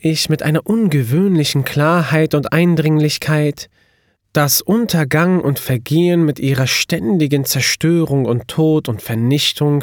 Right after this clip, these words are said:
mit ihrer beständigen Trennung, in fürchterlicher Weise dieser schönen Welt und aller schönen Schöpfung übel mitspielen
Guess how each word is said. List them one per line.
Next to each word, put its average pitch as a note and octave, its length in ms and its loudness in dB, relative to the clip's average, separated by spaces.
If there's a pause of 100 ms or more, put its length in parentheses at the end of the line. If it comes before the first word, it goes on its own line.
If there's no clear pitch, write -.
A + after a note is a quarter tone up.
(120)
mit A#2 160 -2
ihrer A2+ 240 -4
beständigen D3 680 0
Trennung, E3+ 460 0 (560)
in A2+ 140 -6
fürchterlicher B2+ 760 -2
Weise C3+ 440 0
dieser B2+ 240 0
schönen D3+ 640 2
Welt D3+ 360 0
und A#2+ 160 -4
aller D#3 220 2
schönen G#3 420 2
Schöpfung F3+ 680 0
übel F3+ 440 2
mitspielen A2+ 920 -2